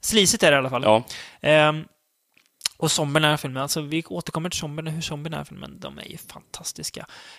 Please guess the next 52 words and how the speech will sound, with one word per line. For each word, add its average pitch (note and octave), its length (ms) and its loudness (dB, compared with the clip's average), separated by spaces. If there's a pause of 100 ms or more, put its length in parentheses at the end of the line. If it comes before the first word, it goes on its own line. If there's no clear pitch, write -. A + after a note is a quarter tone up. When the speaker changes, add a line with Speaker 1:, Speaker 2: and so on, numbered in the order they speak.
(100)
Speaker 1:
Zombiedesignen F3+ 560 0
är D3 280 -2
skön, C3+ 540 0
kan C#3+ 120 -12
jag C#3 60 -10
säga. C3+ 220 -6 (540)
Och E3+ 200 0
ordet E3 260 0
fulsnygg E3 880 -6
har - 260 -4
väl D3+ 160 -4
sällan C#3+ 460 -4
passat - 380 -4
så E3 80 -2
bra. F3+ 220 4 (180)
Speaker 2:
Mm. C3 320 2 (440)
Men C3+ 260 6
jag C#3 100 4
kan D3+ 100 4
säga, C#3+ 240 4 (200)
på - 200 -4
vissa F3 680 0
gillar E3+ 360 0
jag D3 180 4
faktiskt G#2 220 0
Speaker 1:
Ja, F3 140 6
Speaker 2:
sminket. G#2+ 260 2
Speaker 1:
ja, C#4 80 8
Speaker 2:
Det - 60 8
är - 20 8
Speaker 1:
men F#3+ 40 6
Speaker 2:
vissa F#3+ 260 2
som F3 140 2
inte, D3+ 520 0
alltså, D3+ 180 4
det, C#3+ 120 2
jag, C#3+ 640 4
det, B2 80 2 (260)
när C#3 240 4
man C#3+ 180 4
läser A2+ 260 4
på F#3 40 4
internet C3+ 260 2
Speaker 1:
Ja. D#3 40 4
Speaker 2:
så E3 60 6
är D3 40 6
det C3+ 60 6
många C#3 280 6
som C#3 220 0
klagar C3 260 4
på E3+ 120 -4
sminket. G#2 340 -4